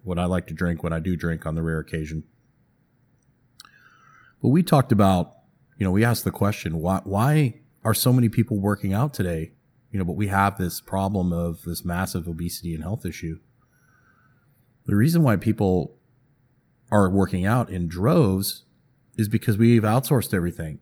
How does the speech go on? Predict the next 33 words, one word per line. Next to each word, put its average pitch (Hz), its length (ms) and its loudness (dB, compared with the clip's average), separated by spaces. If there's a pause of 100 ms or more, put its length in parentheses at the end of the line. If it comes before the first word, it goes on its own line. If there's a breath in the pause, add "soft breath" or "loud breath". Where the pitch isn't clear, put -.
(120)
We 104 80 0
don't 110 220 4
mow 117 80 6
our 104 180 4
own 101 140 2
grass. 87 580 -2 (160)
We 101 140 0
don't, 101 280 0 (280)
you 107 100 -2
know, 90 160 0
build 104 260 2
our 107 120 4
own 101 140 2
homes. 107 360 2
We 101 80 0
don't 95 180 0
grow 95 200 -2
our 95 120 2
own 92 120 0
food. 98 320 0
We 101 100 0
don't, 95 260 -4
we 107 120 0
don't 123 160 4
do 117 120 2
anything 127 380 2
anymore. 87 320 -2
We 95 100 0
drive 98 380 2
everywhere. 107 380 2
We 104 80 2
don't 90 180 -2
walk. 90 380 -6